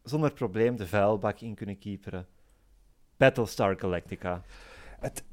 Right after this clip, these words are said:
Speaker 2: is een opvallende vermelding voor mij. Ehm,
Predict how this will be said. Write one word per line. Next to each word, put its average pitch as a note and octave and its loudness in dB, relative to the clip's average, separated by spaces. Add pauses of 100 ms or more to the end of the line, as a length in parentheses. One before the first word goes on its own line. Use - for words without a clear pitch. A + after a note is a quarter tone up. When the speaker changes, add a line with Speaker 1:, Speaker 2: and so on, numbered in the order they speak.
Speaker 2:
is - 0
een C3 0 (480)
opvallende F3 4
vermelding B2+ 4 (400)
voor G2+ -2
mij. F2+ -6 (680)
Ehm, C#3+ 4